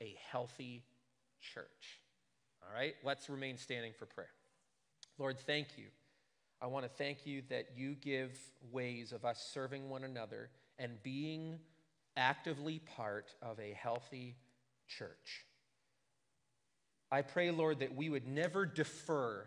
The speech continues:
serving you, looking for ways to bless others, intergenerational ministry, children's ministry.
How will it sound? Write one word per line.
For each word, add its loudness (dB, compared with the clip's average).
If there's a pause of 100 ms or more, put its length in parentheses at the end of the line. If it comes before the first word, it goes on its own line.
(140)
serving 2
you, -2 (440)
looking 4
for 0
ways 2 (120)
to -2 (600)
bless 6
others, 4 (720)
intergenerational 4 (100)
ministry, -2 (340)
children's 6
ministry. 0